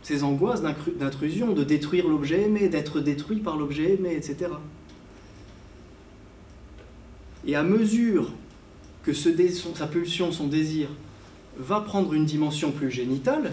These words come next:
telle qu'on la connaît en tant qu'adulte, eh bien, ça va se super-, cette angoisse va se superposer à la notion culturelle déjà existante d'inceste. Ainsi, l'idée que le parent de même sexe est jaloux.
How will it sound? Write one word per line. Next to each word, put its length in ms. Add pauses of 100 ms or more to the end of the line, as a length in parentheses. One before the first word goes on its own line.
(140)
telle 140
qu'on 160
la 80
connaît 260
en 80
tant 140
qu'adulte, 420 (880)
eh 80
bien, 160
ça 100
va 140
se 120
super-, 540
cette 200
angoisse 320
va 100
se 100
superposer 840 (280)
à 120
la 120
notion 420 (160)
culturelle 540
déjà 240
existante 520 (460)
d'inceste. 380 (2500)
Ainsi, 480 (520)
l'idée 420
que 420
le 120
parent 300
de 80
même 180
sexe 380
est 60
jaloux. 300